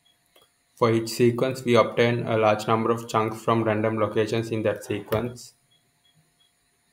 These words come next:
For each chunk, we, uh, calculate the, uh, corresponding gamma frequency vector. Then we, uh, normalize these vectors.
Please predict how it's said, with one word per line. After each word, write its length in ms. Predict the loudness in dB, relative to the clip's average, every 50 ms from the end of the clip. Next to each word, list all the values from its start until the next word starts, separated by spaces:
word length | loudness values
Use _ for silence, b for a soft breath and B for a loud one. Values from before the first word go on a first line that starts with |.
| _ _ _ _ _ _ _ _
For 140 | _ 2 4
each 260 | 4 2 0 -2 -2
chunk, 320 | -2 0 0 -2 -6 -4 0
we, 300 | 2 2 2 2 2 2
uh, 200 | 0 0 -2 -2
calculate 600 | 0 0 0 0 0 0 2 2 2 2 2 0
the, 140 | -2 -2 -2
uh, 400 | -4 -6 -4 -4 -4 -4 -4 -4
corresponding 680 | -2 -2 -2 -2 -4 -4 -2 -2 0 0 0 -2 0
gamma 300 | 0 0 0 2 0 0
frequency 500 | 0 -2 -2 -2 -2 -2 -4 -2 -2 0
vector. 640 | 0 0 0 -2 -4 -2 -2 -2 -2 -2 -8 -12 _ _ _ _ _ _ _ _ _ _ _ _ _ _ _ _ _ _ _ _ _ _ _ _ _ _ _ _ _ _ _ _ _ _ _ _ _ _ _ _ _ _ _ _ _
Then 260 | -2 0 2 2 4
we, 300 | 4 4 4 4 2 2
uh, 240 | 0 2 0 0 0
normalize 520 | 0 0 0 2 2 2 2 2 0 -2
these 240 | -2 -4 -4 -4 -4 -4
vectors. 640 | -4 -4 -4 -4 -4 -2 -2 -2 -4 -8 -12 -16